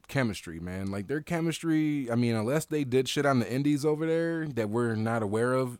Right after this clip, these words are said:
'cause obviously it's an indie. Um, unless they worked with each other in the past, this is, this, that what makes me interested in this tag team. 'Cause, like, if you never worked together before and this is how you guys are gelling together already,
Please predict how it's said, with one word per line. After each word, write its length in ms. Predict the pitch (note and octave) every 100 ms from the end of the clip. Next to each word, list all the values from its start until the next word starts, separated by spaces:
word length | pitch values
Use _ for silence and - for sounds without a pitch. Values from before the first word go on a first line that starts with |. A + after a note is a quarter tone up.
| -
'cause 160 | A2
obviously 480 | G2 G2 G2 F#2+ G2
it's 140 | F#2+ -
an 200 | - G#2+
indie. 160 | A#2+ - _ _ _ _ _ -
Um, 400 | A2 G#2+ G#2 G2
unless 240 | G2+ D#3+
they 180 | - F3+
worked 320 | C3 B2+ D3+
with 140 | D#3 D3+
each 140 | D#3+
other 260 | D#3+ D#3 D3+
in 80 |
the 80 | B2
past, 520 | G#2 C#3+ D3 C#3 -
this 220 | A#2 D3 C3+
is, 160 | A2+
this, 440 | G2+ E3 - - - _
that 200 | A2 -
what 180 | G#2+ A#2
makes 220 | A#2 A#2+
me 140 | C#3 D#3
interested 420 | G#3 C3 A#2 A2
in 80 | A2+
this 140 | G#2+
tag 240 | B2+ G#2+
team. 180 | G#2 G#2+
'Cause, 140 | G2+ G2+
like, 100 | F#2+
if 140 | F#2
you 100 | F#3
never 300 | B3 G3 F#3+
worked 240 | C#3+ F3+
together 240 | E3+ F3 E3+
before 320 | E3 F3+ E3
and 80 | C3
this 120 | D#3
is 80 | E3
how 100 | D3
you 120 | D#3
guys 300 | D3+ D3 C#3
are 80 | A#2
gelling 340 | G#2+ C3+ D3
together 320 | D3 D3+ D3
already, 340 | D3 D3 D3